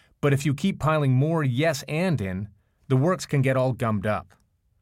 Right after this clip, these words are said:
If you say yes and in your mind, and then add in something tangentially related, you end up with a whole mess of empty promises to the audience.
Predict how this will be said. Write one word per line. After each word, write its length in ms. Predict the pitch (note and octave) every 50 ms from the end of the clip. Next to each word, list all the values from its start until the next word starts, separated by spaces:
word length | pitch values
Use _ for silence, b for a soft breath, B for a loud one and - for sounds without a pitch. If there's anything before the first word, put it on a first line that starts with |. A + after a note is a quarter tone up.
| b b b b b b b b b b b
If 160 | b - D3 D#3
you 80 | E3
say 320 | C3+ E3+ F3 E3+ E3 C#3+ C#3 B B B B
yes 300 | A#2+ A2+ C#3 D#3 C#3 -
and 200 | F3+ F3 E3+ D3+
in 80 | D3+ C#3
your 120 | B2+ A#2
mind, 460 | A#2 B2+ C3 C#3 D3 E3 E3+ F3 - - _ _ _ _ _ -
and 140 | C3+ C3
then 120 | C3+ C3 B2+
add 180 | B2+ C3+ C3+
in 100 | C3+ C3
something 360 | A#2 - D3 C#3+ C3+ C#3+ C3 A2+
tangentially 680 | - - B2+ B2 G#2+ B2+ C3+ C#3 C3+ - C3+ C3 A#2
related, 460 | A2+ A2 A2+ A#2+ B2+ B2+ C3+ C3+ - b b b b b
you 120 | b B2+ C3+
end 100 | C#3 C3+
up 100 | C#3+ -
with 120 | C3 A2
a 60 | G2+
whole 280 | F#2 C3 D3 D#3 D#3 D3+
mess 300 | C3+ C3 C3+ C#3+ C#3+ C#3
of 80 | A2+
empty 260 | A#2 B2 C3 - C3 G#2+
promises 500 | - - A#2 A#2 A#2 A#2+ A2+ B2 A2+ -
to 120 | - G#2+
the 160 | G2+ G#2 G2+
audience. 440 | G2 F#2 F2+ E2+ D2+ C2+ - - -